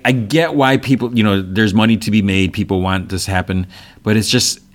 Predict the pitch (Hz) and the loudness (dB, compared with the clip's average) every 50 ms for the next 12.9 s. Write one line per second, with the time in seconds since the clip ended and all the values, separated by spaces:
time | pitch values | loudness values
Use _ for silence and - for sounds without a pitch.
0 | _ _ - 110 110 95 - - 120 - - 123 131 127 - 127 113 - 104 95 | _ _ -8 -6 -6 -6 -4 -4 -4 -2 0 0 0 0 -2 -4 -4 -2 -2 -2
1 | - - - - - 120 120 - - - - - - 95 - - - - 92 98 | -2 -2 -2 -2 0 0 0 -2 -2 -6 -6 -8 -10 -8 -6 -6 -4 -2 -2 0
2 | 98 104 104 - - 110 113 117 107 - 185 180 - 208 139 - 156 151 135 120 | 0 0 -2 -2 -2 0 0 2 2 2 0 0 0 0 0 0 0 0 0 2
3 | 107 98 92 87 87 87 87 90 92 - - - _ _ _ _ _ _ _ _ | 2 2 2 0 0 -2 -2 -4 -6 -8 -14 -20 _ _ _ _ _ _ _ _
4 | _ _ _ _ _ - 123 143 156 160 - 156 156 226 233 214 170 120 113 90 | _ _ _ _ _ -2 0 0 2 2 0 0 0 2 2 2 2 0 0 0
5 | - 113 101 95 85 80 82 78 80 76 71 - - _ - - - - - - | 0 2 2 2 0 0 -2 -2 -4 -4 -6 -10 -18 _ -20 -20 -20 -20 -20 -20
6 | _ _ _ _ _ - 107 101 101 107 101 - - 113 107 - - - - - | _ _ _ _ _ -4 -2 -2 -2 -2 -4 -2 -2 -2 -2 0 0 -2 0 0
7 | 131 123 - 139 113 - - - 107 95 95 101 92 98 98 95 95 - - - | 0 0 0 -2 -4 -4 -4 -2 0 0 0 0 0 -2 -2 -4 -4 -8 -16 -20
8 | - _ _ _ _ _ _ _ _ _ _ _ _ _ _ - 101 95 98 98 | -20 _ _ _ _ _ _ _ _ _ _ _ _ _ _ -4 0 2 2 2
9 | 90 98 95 92 92 95 - - 104 - - - 117 113 110 104 - - - 208 | 4 2 2 2 0 -2 -4 -8 -10 -10 -4 -2 0 2 2 2 2 0 0 2
10 | 196 143 113 107 113 107 - - - - - - - _ - 107 104 101 101 101 | 2 2 2 2 0 -2 -6 -14 -20 -20 -20 -20 -14 _ -2 0 0 0 0 2
11 | 101 98 101 - - 95 92 - - - 101 95 95 95 92 87 87 87 87 85 | 0 0 0 0 -2 -6 -6 -6 -4 -2 0 0 2 2 2 2 0 0 -2 -2
12 | 87 85 82 - - 87 87 85 85 85 85 87 85 82 82 82 76 | -4 -4 -4 -4 -4 -4 -2 -2 -2 -2 -4 -4 -4 -4 -6 -8 -8